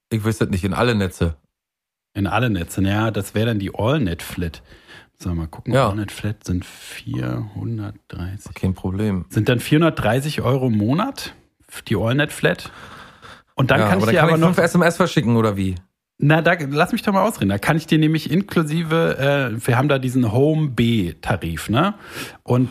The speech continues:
Speaker 2: da
Speaker 1: Was
Speaker 2: hast
Speaker 1: heißt
Speaker 2: du
Speaker 1: das, Home B?
Speaker 2: Ja, na, lass mich doch mal ausreden.
Speaker 1: Home.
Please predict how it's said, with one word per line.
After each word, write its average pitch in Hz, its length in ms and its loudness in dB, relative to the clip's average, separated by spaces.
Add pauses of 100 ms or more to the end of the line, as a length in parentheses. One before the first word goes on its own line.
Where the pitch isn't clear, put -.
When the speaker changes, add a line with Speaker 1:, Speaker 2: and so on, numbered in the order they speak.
Speaker 2:
da 127 220 4
Speaker 1:
Was 160 100 2
Speaker 2:
hast 160 60 4
Speaker 1:
heißt 113 180 2
Speaker 2:
du 151 40 2
Speaker 1:
das, 101 200 0
Home 104 280 4
B? 90 340 2
Speaker 2:
Ja, 131 180 2
na, 170 140 2
lass - 220 0
mich 113 80 0
doch 104 100 0
mal 110 100 2
ausreden. - 440 -2
Speaker 1:
Home. 107 320 2